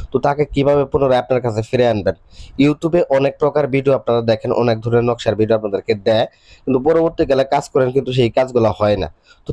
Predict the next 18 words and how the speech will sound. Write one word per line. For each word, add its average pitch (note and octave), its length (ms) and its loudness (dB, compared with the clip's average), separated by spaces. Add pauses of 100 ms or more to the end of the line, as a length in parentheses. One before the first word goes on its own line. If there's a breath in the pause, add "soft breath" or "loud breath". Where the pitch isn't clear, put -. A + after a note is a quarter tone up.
প্রকৃতপক্ষে F3 680 0
কাজগুলো D#3 280 2 (140)
না C#3 140 2
হওয়ার A#2+ 240 0
কারণ C#3+ 260 2
কি? F2 80 -8 (120)
প্রকৃতপক্ষে C#3 580 0
সেই C3+ 160 0
কাজগুলো C#3 280 0 (100)
না C3+ 100 2
হওয়ার B2+ 200 0
কারণ C#3 220 0
হলো A#2+ 100 2 (100)
সেই A#2+ 200 0
কাজগুলা C3+ 320 2 (560 loud breath)
জাগ্রত D#3+ 380 2
করা C3+ 200 2
না। E2 60 -2